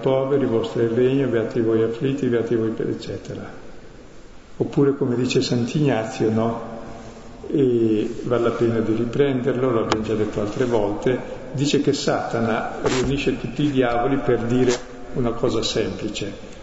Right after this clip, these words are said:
"Andate e insegnate a tutte le categorie di persone ad amare il denaro.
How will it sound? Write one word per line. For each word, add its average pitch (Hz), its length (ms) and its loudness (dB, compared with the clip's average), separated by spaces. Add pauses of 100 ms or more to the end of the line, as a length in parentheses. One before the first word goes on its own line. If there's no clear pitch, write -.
(160)
"Andate 139 600 0 (280)
e 139 80 2
insegnate 156 580 0 (200)
a 151 100 -8
tutte 214 400 2
le 135 80 2
categorie 143 500 2
di 131 100 0
persone 170 640 0 (1160)
ad 127 120 2
amare 131 500 0
il 160 100 2
denaro. 107 600 -2